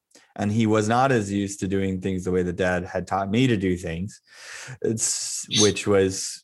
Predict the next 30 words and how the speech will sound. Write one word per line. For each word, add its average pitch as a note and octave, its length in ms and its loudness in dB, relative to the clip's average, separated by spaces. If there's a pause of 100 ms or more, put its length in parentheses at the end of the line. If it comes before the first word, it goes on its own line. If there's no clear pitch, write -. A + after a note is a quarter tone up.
(140)
you G#2+ 140 0
know, F#2 300 0
slowly A2 880 4
introducing G2 580 0
magic F#2 380 2
and F2+ 120 2
making F2+ 320 0
it F2 120 2
something F2 380 0
very F2 300 4
hard F2 260 0
to F2 100 2
acquire E2+ 480 2
and E2+ 120 0
work G#2+ 200 2
for. F2 400 -2 (320)
And G#2 100 4
he B2+ 200 8
hands A2+ 280 6
out G2 160 6
a F2+ 60 4
whole A2+ 180 4
bunch G#2+ 180 2
of G2 60 0
magic G2 320 2
items F2+ 260 0
right F2 140 0
from F2 160 -6
the E2 80 -4
beginning. E2+ 480 0